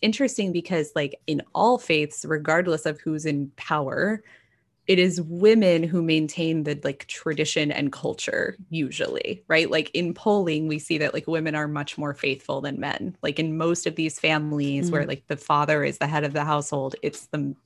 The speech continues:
Speaker 1: quote unquote, it's the mother who's getting the kids ready for Sunday school, right? It's the, it's the mom who's making sure that faith is practiced. And so
Speaker 2: And,
Speaker 1: it's, like,
Speaker 2: and
Speaker 1: the
Speaker 2: passed on to the next
Speaker 1: and
Speaker 2: generation.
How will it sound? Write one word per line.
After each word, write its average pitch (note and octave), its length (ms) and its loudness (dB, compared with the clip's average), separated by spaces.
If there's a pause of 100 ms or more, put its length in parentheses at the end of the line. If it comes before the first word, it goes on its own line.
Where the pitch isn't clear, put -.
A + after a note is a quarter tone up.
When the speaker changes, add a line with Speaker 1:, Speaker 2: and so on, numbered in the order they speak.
Speaker 1:
quote D3+ 180 2
unquote, C#3 460 -2 (400)
it's F3 220 -6
the D3+ 100 0
mother D3+ 460 4
who's C#3+ 180 -2
getting C#3 240 0
the C3 80 -2
kids - 260 -4
ready C3 240 -2
for - 220 -6
Sunday - 320 -6
school, - 420 -6
right? D3+ 340 4
It's - 220 -2
the, D3+ 180 -2 (240)
it's - 200 -4
the D3+ 80 0
mom D3 420 2
who's C#3+ 220 -4
making C#3 400 -2
sure C3+ 240 -2
that - 200 -4
faith - 280 -2
is - 140 -8
practiced. G#3 920 -2
And D#3+ 140 0
so D#3+ 60 4
Speaker 2:
And, E3 100 4
Speaker 1:
it's, - 100 -2
like, D#3 80 4
Speaker 2:
and D#3 100 -2
Speaker 1:
the D3+ 120 2
Speaker 2:
passed C#3+ 260 2
on C3+ 300 4
to D3+ 80 -4
the - 100 -4
next C#3 300 -4
Speaker 1:
and - 100 -4
Speaker 2:
generation. - 720 -2